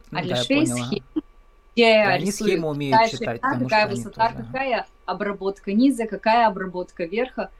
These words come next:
Speaker 1: что как,
Speaker 2: Мгм.
Speaker 1: куда пришивается и как это должно быть выглядеть.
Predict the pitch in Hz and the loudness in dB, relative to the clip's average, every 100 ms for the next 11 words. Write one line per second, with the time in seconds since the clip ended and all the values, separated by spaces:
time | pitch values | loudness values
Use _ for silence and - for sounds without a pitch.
0 | - - - 110 240 107 101 135 - - | -18 -16 -6 -4 -2 -2 -4 -6 -16 -20
1 | - 233 220 220 214 - 196 254 262 202 | -4 2 4 4 0 -4 0 2 0 -2
2 | 190 190 - 175 165 185 180 - 156 147 | -6 -6 -6 -8 -4 -4 -4 -6 -4 -4
3 | 139 123 - | -4 -12 -16